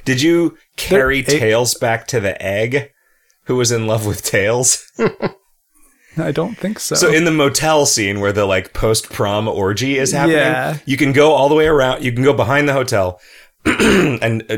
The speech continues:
Speaker 1: take a really long walk where there's that egg guy from the, from the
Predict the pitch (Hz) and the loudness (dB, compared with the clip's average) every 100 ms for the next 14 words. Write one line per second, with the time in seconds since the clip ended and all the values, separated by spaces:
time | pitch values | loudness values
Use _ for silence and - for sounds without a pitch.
0 | 101 131 117 107 120 139 139 131 120 113 | -4 -2 0 0 0 2 2 0 0 0
1 | 107 104 107 87 - 101 98 95 98 92 | 0 0 2 2 0 -2 -2 -2 0 -2
2 | - 113 107 90 82 85 - 95 92 87 | 0 -2 -2 -4 -2 -4 -4 -6 -4 -4
3 | 87 85 - - - 92 92 87 - | -4 -6 -8 -10 -6 -6 -4 -6 -8